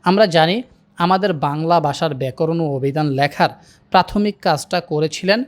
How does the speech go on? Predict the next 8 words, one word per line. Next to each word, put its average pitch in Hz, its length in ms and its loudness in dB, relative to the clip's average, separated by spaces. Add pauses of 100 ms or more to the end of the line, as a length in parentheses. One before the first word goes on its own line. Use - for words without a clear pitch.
(260)
ইউরোপীয়রা। 156 880 0 (380)
এ 202 260 2
কাজটা 185 380 -2
ইংরেজরা 156 600 -2
করেছিল 165 600 -2 (220)
তাদের 160 300 2
নিজেদের 151 400 0
স্বার্থে - 600 -6